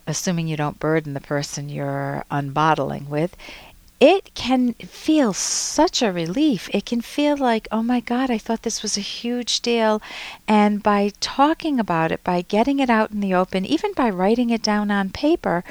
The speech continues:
I'm seeing that it may not be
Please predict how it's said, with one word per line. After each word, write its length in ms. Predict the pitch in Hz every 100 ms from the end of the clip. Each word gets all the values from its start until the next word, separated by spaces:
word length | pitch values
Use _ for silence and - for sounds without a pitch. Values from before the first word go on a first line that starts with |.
| - - - - -
I'm 180 | 262 247
seeing 480 | - 311 339 294
that 200 | 233 220
it 140 | 208 -
may 400 | 202 208 240 277
not 340 | 262 254 - -
be 320 | 226 233